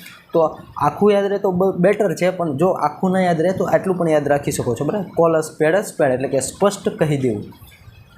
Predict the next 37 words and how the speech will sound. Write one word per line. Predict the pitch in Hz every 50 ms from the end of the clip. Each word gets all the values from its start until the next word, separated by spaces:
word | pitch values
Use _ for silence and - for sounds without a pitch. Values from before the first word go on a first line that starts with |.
| - - 143
I | 139 147
hope | 165 160 160
તમને | 175 165 165 156
હું | 156 156 147
જે | 139 151
કહેવા | 147 - 165 156 156
માગું | 151 151 151 156 151
છું | - 151
એ | 135
સમજણ | 127 143 131 127 147 165 170 170
પડી | 165 139 127
ગઈ | 110 110 107 104
છે. | 107 120 110 - - - - - - - - - _
ઓકે, | 127 131 117 - - 107
હવે | 107 117 131 160 180 175 175 - - - - - -
આગળ | - 131 139 135 127
જઈએ. | 113 123 131 143 160 180 180 - - - _ _ - _ _ _ _ - _ _ _ _ _ _ _ _ - - - - - - - - - - - - - - - - - _ _ _ 135
હવે | 139 139 - 113 117 - - - - -
to | 165
hold | 139 127 143 165 190 208 202
one's | 180 165 175 180 185 180 - - 180
tongue. | 165 156 131 117 - - - - _ - 151
Hold | 160 170 180
one's | 165 156 165 165 160 - - -
tongue | 160 160 151
એટલે | - 147 143 143
હોલ્ડ | 135 135 156 170 175
એટલે | 175 190 185
પકડી | 185 - 185 196 196 175
રાખવું, | 165 160 - 156 139 -
પણ | 135 131
વન્સ | 123 143 170 185 175 -
એટલે | - - 160 160
કોઈનું, | - 185 185 180 165 143 131 -
ટંગ | - 160 180 180 160
એટલે | 156 156 151 147
જીભ. | 135 120 139 156 147 127 123